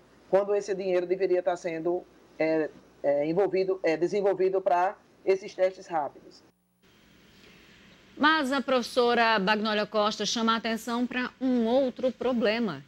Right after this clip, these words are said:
Speaker 2: Esses testes rápidos que estão sendo feitos não foram validados pela Anvisa.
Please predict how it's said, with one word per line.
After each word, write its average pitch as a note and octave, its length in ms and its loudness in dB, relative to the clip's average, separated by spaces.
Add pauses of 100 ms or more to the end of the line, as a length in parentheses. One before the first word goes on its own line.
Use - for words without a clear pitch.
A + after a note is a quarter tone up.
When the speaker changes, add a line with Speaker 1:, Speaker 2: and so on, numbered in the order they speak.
(140)
Speaker 2:
Esses B3 440 0
testes G#3+ 540 -4
rápidos F3 680 -4
que - 40 -8
estão F#3 280 -6
sendo E3+ 260 -8
feitos G#3 580 -2 (280)
não C4+ 260 0
foram A3 400 -4
validados A3 760 -4
pela G#3+ 320 -6
Anvisa. F#3 520 -2